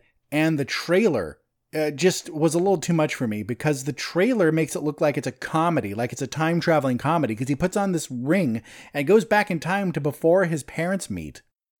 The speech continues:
and hijinks ensue. But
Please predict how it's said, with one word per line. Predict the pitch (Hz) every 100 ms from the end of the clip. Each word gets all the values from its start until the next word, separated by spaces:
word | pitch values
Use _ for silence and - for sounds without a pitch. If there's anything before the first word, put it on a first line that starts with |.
| _
and | 147 147 147 156 131
hijinks | - 156 180 160 170 -
ensue. | 131 123 - 202 170 131 - _ _ -
But | 160 165 -